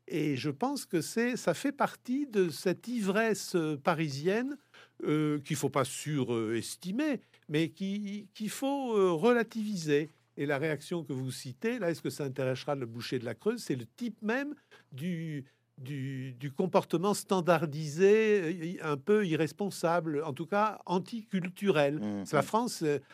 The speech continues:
Speaker 1: a mille cultures, elle est forte de ça.
Speaker 2: Euh, vous dites aussi que le, la question du dosage du dédain,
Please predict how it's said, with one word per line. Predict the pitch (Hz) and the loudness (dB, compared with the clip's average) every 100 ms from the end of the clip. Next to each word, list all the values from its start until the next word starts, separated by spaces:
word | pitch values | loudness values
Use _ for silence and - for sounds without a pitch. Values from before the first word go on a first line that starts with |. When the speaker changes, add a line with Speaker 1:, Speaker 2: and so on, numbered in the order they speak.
| - | -6
Speaker 1:
a | 135 160 127 | 2 2 4
mille | 165 240 208 | 2 2 0
cultures, | 196 240 220 165 180 | -4 -4 -4 -2 2
elle | 123 | 2
est | 113 | 0
forte | - 202 - | -4 -6 -4
de | 160 151 | -4 -4
ça. | - 107 113 _ _ _ - - - - _ 120 | -4 -8 -8 _ _ _ -20 -20 -20 -20 _ 0
Speaker 2:
Euh, | 113 107 98 | 2 2 0
vous | 110 120 | -4 -2
dites | 190 190 | -2 -2
aussi | 143 - 190 - | -2 -2 -8 0
que | 123 | 4
le, | 113 110 104 101 - _ _ | 6 6 4 -2 -10 _ _
la | 107 113 | -2 0
question | - - - 156 | 0 -2 0 0
du | 101 113 | 0 0
dosage | 117 143 135 117 110 104 78 | 2 2 4 6 6 4 0
du | 98 | -6
dédain, | 92 120 107 107 113 135 | 0 2 4 4 4 0